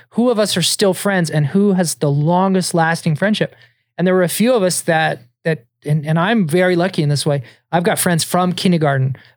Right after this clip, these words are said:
I have, I have multiple dudes that I talk to on a, not always daily, but at least a weekly and for sure monthly basis that go back to kindergarten and forward.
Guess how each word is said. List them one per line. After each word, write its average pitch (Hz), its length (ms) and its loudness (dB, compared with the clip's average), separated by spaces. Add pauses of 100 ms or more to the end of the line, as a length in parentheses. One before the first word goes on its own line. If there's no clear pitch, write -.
I 147 80 0
have, 156 280 0 (300)
I 151 80 -2
have 151 160 2
multiple 180 500 0
dudes 160 340 0
that 143 100 0
I 147 100 2
talk 165 280 0
to 151 280 0
on 139 240 0
a, 135 340 2 (460)
not 175 420 -2
always 196 200 0
daily, 165 280 0
but 143 160 0
at 135 100 -2
least 185 340 0
a 185 40 2
weekly 165 400 0
and 170 160 0
for 190 140 0
sure 254 280 0
monthly 147 500 -2 (340)
basis 151 420 -2 (160)
that 151 120 -4
go 165 100 0
back 147 160 0
to 151 80 0
kindergarten 135 600 0 (360)
and 170 240 2
forward. 170 500 0